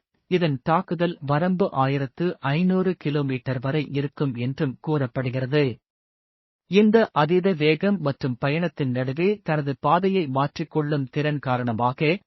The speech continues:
எதிரிகளின் வான் பாதுகாப்பு அமைப்புகளால் இந்த ஏவுகணையை கண்டறிந்து இடைமறிப்பது கிட்டத்தட்ட சாத்தியமற்றது. இந்த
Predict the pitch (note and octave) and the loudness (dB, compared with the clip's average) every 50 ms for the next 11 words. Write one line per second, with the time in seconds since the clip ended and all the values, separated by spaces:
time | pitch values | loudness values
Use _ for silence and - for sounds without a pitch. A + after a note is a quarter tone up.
0 | _ _ _ _ _ - D3+ E3 F#3 G3+ A#3+ B3+ A3+ G#3+ F#3+ G3+ G#3 - - C#3 | _ _ _ _ _ -2 0 2 4 4 4 2 2 2 2 2 2 0 -2 -2
1 | C3+ C#3 D3 E3 F3 D#3 - C#3 C3 C3+ C3+ C#3+ - D3 C#3+ C#3 - D3+ D3 - | 0 2 2 2 0 0 0 0 0 2 0 0 -2 -2 -2 -2 -2 -2 -2 -2
2 | B2+ B2+ C3+ C3 - D3 C3 - D3+ E3+ F3+ D3 C3 - _ _ D#3 D#3+ E3 D#3+ | -2 -2 -2 -2 -4 -4 -4 -2 0 0 0 0 0 -2 _ _ -2 0 0 0
3 | C#3+ D3 C3 B2 B2+ C3+ D#3+ E3+ E3+ E3+ D3+ D#3+ D3 C#3+ C#3 D3 D3 C#3 - - | 0 -2 -2 -2 -2 0 0 0 0 -2 -2 -2 -2 -2 -2 -2 -4 -4 -2 -2
4 | C3+ C3 C3 C3+ B2+ B2+ B2+ C3+ C#3 F3+ D3+ A#2+ - - C#3+ D3+ D#3 F#3+ G3+ F3+ | -2 -2 -2 -2 -2 -2 -2 -2 0 -2 -2 -2 -2 -4 -2 0 2 2 2 2
5 | D3+ C3 B2+ A#2 - D#3 D3+ F3+ D#3 B2+ B2 - - - E3+ - - F#3 - - | 0 -2 -4 -4 -4 -4 -2 0 0 -2 -2 -4 -6 -6 -4 -2 -4 -4 -4 -4
6 | D#3 C3 - D#3 C#3+ C#3+ C#3+ - D3+ C#3+ C#3+ C3+ C3 B2+ C3 B2+ B2+ - - C#3+ | -6 -4 -2 -2 -2 -2 -2 -2 -2 0 0 -2 -2 -4 -2 -2 -4 -4 -4 -4
7 | C3 C#3+ D3+ C#3+ A#2+ G#2+ - _ _ _ _ _ _ _ _ _ _ _ _ _ | 0 2 2 2 2 -2 -6 _ _ _ _ _ _ _ _ _ _ _ _ _
8 | _ _ _ _ - F3 F#3+ F#3 E3+ E3+ D#3 | _ _ _ _ 2 2 4 4 4 2 0